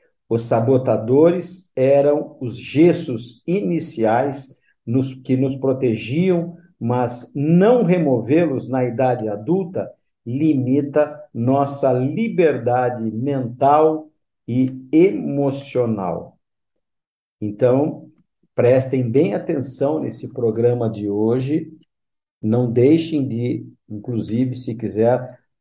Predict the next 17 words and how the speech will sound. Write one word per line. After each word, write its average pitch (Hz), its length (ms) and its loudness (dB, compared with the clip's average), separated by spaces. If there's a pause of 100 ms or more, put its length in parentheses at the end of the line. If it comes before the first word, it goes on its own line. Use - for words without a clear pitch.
(100)
é, 110 300 -2
ouça 147 500 4
de 110 180 -4
novo, 143 760 -2 (760)
porque 110 420 -4
ele 117 380 2
é 113 80 2
fundamental, 139 1200 0
que 123 100 -8
nós 117 240 -4
vamos 131 300 -2
entrar 113 480 -2
a 107 60 -2
partir - 420 -6
do 113 120 -8
próximo 131 680 0
programa, 123 760 0